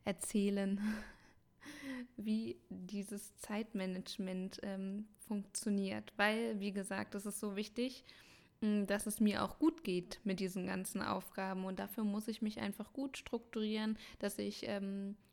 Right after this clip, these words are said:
auch genauso freie Zeit mir einbaue quasi und, ähm, mein Terminkalender nicht voll krach bis unters Dach, weil das führt zu nichts.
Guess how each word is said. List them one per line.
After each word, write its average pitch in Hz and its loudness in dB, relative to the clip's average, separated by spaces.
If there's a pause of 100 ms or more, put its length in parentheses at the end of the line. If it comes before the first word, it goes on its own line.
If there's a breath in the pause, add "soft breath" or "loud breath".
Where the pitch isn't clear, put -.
(180 soft breath)
auch 208 4
genauso 202 2
freie 214 2
Zeit 185 -2
mir 196 2
einbaue 185 2
quasi 190 -2
und, 190 -4
ähm, 196 -2 (640 loud breath)
mein 190 4
Terminkalender 196 2
nicht 190 0
voll 202 0
krach - -4
bis - -2
unters 196 -4
Dach, 202 -2
weil 214 0
das 196 -4
führt - -2
zu - -2
nichts. - 2